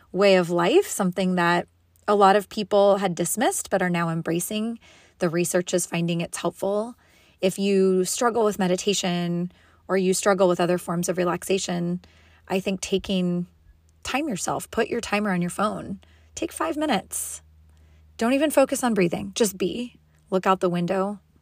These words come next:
watch the birds, find the birds in the trees, things like that, and see how it really can make a difference in your life. So I'm committing to you to do this at least twice this week. I know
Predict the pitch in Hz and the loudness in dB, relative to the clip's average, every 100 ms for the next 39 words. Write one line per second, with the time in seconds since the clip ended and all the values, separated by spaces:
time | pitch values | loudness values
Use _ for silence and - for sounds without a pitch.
0 | - 185 - - 165 175 185 185 - - | -6 -6 -6 -6 -2 0 -2 -2 -6 -2
1 | 208 220 233 202 196 196 202 190 - 190 | -2 0 0 0 0 0 -2 -2 -2 -2
2 | 196 190 - - _ _ _ - 233 196 | -2 -6 -12 -14 _ _ _ -6 -4 -2
3 | 185 - 180 202 233 _ 196 190 - 190 | -2 -2 -4 -2 -6 _ -4 -2 -2 0
4 | 190 196 202 - 180 175 175 180 180 175 | 0 0 -4 -4 -2 0 -2 -2 -4 -2
5 | 170 170 175 - _ 190 170 170 - 180 | -2 -2 -6 -12 _ -6 -6 -6 -8 -10
6 | 185 180 - - - 196 180 233 277 277 | -10 -8 -6 -6 -4 -2 2 2 2 2
7 | 262 254 240 233 208 208 190 190 - 196 | 2 0 2 4 4 4 2 0 -2 -2
8 | 196 220 - - 220 202 - 202 - 202 | -2 -4 -4 2 2 2 -2 -4 0 0
9 | 202 - - - - - - - - 208 | 0 -4 -12 -18 -16 -18 -20 -20 -4 2
10 | 214 220 214 214 208 208 | 4 6 6 6 4 0